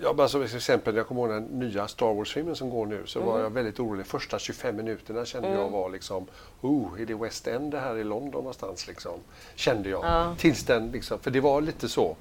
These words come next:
Speaker 2: Högtravande.
Speaker 1: Alltså, det var lite, ja, Claudius, du vet, så
Speaker 2: Ja.
Speaker 1: <laughs> med sina käpor så, va. Men sen så, ja, vann den över. Men det där är ju någonting som är väldigt viktigt. Nu är du så rutinerad och så där och så, så att det är väl inga, ja. Du, eh,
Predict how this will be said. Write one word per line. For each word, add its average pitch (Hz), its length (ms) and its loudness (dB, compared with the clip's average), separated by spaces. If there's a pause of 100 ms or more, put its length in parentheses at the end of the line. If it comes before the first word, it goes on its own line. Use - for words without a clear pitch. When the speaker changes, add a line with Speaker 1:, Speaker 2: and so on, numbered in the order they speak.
(140)
Speaker 2:
Högtravande. 165 720 8
Speaker 1:
Alltså, 151 180 10
det 147 120 8
var 160 140 12
lite, 143 240 4
ja, 143 240 4
Claudius, 107 640 0
du 165 80 2
vet, 156 200 2
så - 200 -6
Speaker 2:
Ja. 233 160 12 (140)
Speaker 1:
<laughs> 349 140 12
med 196 120 12
sina 147 260 12
käpor 131 540 8
så, 127 180 8
va. 95 200 4 (280)
Men 135 100 10
sen 160 260 10
så, 185 340 4 (380)
ja, 139 200 12
vann 131 240 6
den 131 140 2
över. 104 240 2
Men 127 180 6
det 143 100 6
där 160 200 12
är 175 40 8
ju 123 180 6
någonting 165 320 0
som 120 200 -2
är 107 100 0
väldigt 104 240 -2
viktigt. 101 280 -8
Nu 123 180 4
är 143 40 4
du 131 140 4
så - 120 -2
rutinerad 104 600 0
och 110 100 -4
så 135 100 -6
där 107 220 -2
och 95 60 -6
så, 107 120 -8
så - 120 -10
att - 80 -8
det - 120 -6
är 117 40 -4
väl 107 200 -4
inga, 107 200 -6 (400)
ja. - 180 4 (1080)
Du, 165 240 10
eh, 160 420 12